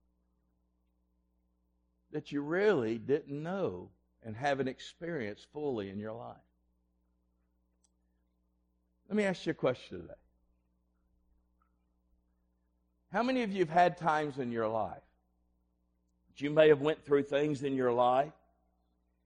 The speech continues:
and God in His supernatural strength empowered you through those times? And you look back and you say, "I can't believe I stayed up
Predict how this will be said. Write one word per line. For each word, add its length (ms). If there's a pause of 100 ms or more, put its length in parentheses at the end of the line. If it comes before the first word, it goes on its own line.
(1120)
and 220
God 360
in 140
His 140
supernatural 840
strength 480 (1120)
empowered 960
you 220
through 280
those 260
times? 300 (1040)
And 160
you 120
look 280
back 440
and 140
you 80
say, 380 (840)
"I 80
can't 340
believe 380
I 120
stayed 440
up 320